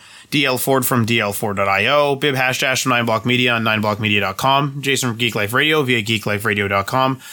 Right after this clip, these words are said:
Michael Curie from M C Web Studio via M C web studio dot C A, Magnus from Yes Web via Yes web dot S E, and Jeff from Twitter via at the Jeff McHale.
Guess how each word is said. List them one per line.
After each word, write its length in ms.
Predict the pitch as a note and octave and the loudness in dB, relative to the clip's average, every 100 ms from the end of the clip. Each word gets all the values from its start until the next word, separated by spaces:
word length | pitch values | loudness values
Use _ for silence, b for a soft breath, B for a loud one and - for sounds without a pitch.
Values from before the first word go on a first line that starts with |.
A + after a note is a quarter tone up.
| B B | B B
Michael 260 | D3 D3 A#2 | -6 -4 -2
Curie 260 | C#3 C#3+ | 0 0
from 160 | C3+ B2+ | 0 -2
M 120 | B2 | 0
C 120 | - | 0
Web 180 | B2+ B2+ | -2 -2
Studio 260 | D3 D3 D#3+ | -2 -2 -2
via 200 | B2 G#2+ | 0 0
M 200 | A2+ A#2 | 0 0
C 100 | A#2 | 0
web 180 | A2 | -2
studio 260 | G#2 A2 G2+ | -2 -4 -4
dot 240 | F#2+ G2 | -4 -4
C 180 | - A#2 | -2 0
A, 220 | C#3 C#3 B B B B | 0 -2 B B B B
Magnus 320 | - C#3+ D3 C#3+ | -4 -2 -2 0
from 140 | A#2 | 0
Yes 200 | C3 D3 | 0 0
Web 200 | D#3 D3+ | 0 0
via 140 | A#2+ | 0
Yes 280 | G#2+ A2 A2 | 0 0 0
web 140 | G#2 G2 | -2 0
dot 180 | F#2+ - | 0 0
S 220 | G#2+ - | -2 0
E, 260 | D3+ D#3 D3+ | 0 -2 -2
and 260 | C#3 C3 B2 | -2 0 0
Jeff 200 | B2+ - | -2 -2
from 100 | A#2+ | -2
Twitter 260 | C3 B2 | 0 0
via 220 | A2 A2 | 0 0
at 240 | G#2 A2 - | 0 -2 -2
the 60 | |
Jeff 220 | A#2 A2+ G2+ | -4 -4 -2
McHale. 360 | A2+ C#3 G#2 | -2 -2 -2